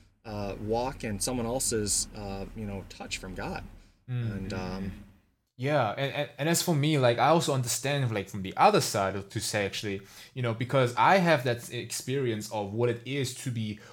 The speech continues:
Speaker 2: walking in, in, in, in some sort of presumptions, you know, like, because,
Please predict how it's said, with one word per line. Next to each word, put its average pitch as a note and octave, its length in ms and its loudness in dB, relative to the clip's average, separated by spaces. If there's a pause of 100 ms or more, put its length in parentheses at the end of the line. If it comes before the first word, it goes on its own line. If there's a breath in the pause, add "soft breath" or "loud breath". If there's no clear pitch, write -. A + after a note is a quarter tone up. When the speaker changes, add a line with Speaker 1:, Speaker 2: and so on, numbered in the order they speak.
(120 loud breath)
Speaker 2:
walking C#3 720 0
in, A2+ 520 -2 (1000 loud breath)
in, A#2 260 -4
in, B2+ 140 -6
in C3+ 160 -2
some D3+ 180 0
sort D#3 160 2
of B2 140 -2
presumptions, A#2 840 2
you A2+ 80 -6
know, A2 180 0
like, G#2 380 -2
because, C3+ 480 -2